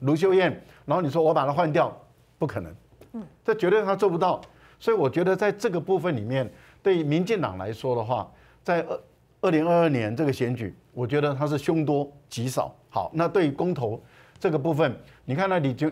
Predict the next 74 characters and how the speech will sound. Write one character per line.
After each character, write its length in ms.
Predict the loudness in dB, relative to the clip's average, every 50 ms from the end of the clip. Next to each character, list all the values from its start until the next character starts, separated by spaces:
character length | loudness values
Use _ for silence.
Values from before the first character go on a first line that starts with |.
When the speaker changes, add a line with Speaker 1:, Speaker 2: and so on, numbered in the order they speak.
| -2 -4 -4
Speaker 1:
李 80 | -4
进 140 | -2 -2 0
勇 180 | -2 -2 -2 -4
出 140 | -6 -6 -4
这 160 | -2 0 0
一， 140 | 0 0 -2 -4 -2
这 80 | -2
一 100 | -2 -2
招， 280 | 0 0 0 0 0 -2 -4
坦 100 | -6 -4
白 120 | -4 -4
说 160 | -4 -4 -2
这 100 | 0 0
一 60 | 0
招 180 | 0 0 0 0
真 160 | 0 0 -2
的 80 | -2 -2
是 300 | -2 0 0 0 0 0 -2 -12 -20 -20 _ -6
不 80 | -6 -2
高 180 | 0 0 0
明 220 | 0 0 -2 -4 -6
了， 140 | -10 -12 -10
Speaker 2:
嗯。 240 | -8 -6 -6 -6 -8 -10 -8 -4
Speaker 1:
也 120 | -2 -2
不 280 | -2 0 0 0 2 2
伟 120 | 2 0
大 200 | 2 0 0 0
了， 180 | -2 -6 -10 -16 _
Speaker 2:
嗯。 120 | -8 -2 -2
Speaker 1:
哦， 220 | 0 0 -2 -4 -10 -18 -20 -20 -12 -6
然 160 | -4 -2 0
后 260 | 2 2 2 2 2
谋 260 | 0 0 0 0 2 2
略 220 | 2 2 2 2
也 200 | 0 -2 -4 -6
不 160 | -6 -8 -6
够 280 | -2 -2 0 0 -2 -4
深。 300 | -2 -2 -2 -2 -2 -6 -10 -18 -14
Speaker 2:
嗯。 140 | -10 -2 0
Speaker 1:
为 100 | 0 2
什 100 | 2 0
么？ 80 | -2
因 80 | 0 0
为 140 | 0 -2 -4 -6 -14 -20 -20 -20 -20 -20 -20 _
他 160 | -4 -2 0 0
要 100 | 2 2
你 120 | 0 0
地 160 | 2 0 0
方 340 | 2 2 0 0 0 0 0
政 180 | 0 0 -2 -2
府 200 | -2 -4 -4 -4
来 480 | -2 -2 0 0 0 0 0 0 -2
表 180 | -2 -2 -4 -2
达 100 | -2 -2
意 140 | -2 -2 -2
见。 260 | -2 -2 -2 -2 -6 -12 -14
Speaker 2:
嗯。 120 | -14 -14 -14 -16 _ _ _
Speaker 1:
可 120 | -8 -6 -2
是 60 | 0
问 120 | 0 0
题 140 | 0 0 0
是， 100 | 0 0
地 140 | 0 0 -2
方 180 | 0 0 -2 -2
政 140 | -2 -2
府 80 | -2 -2
为 100 | -2 -2
什 80 | -2 -2
么 60 | -2
要 60 | -2
表 120 | -2 -4 -4
达 120 | -4 -6
意 100 | -6 -4
见？ 260 | -4 -4 -4 -4 -6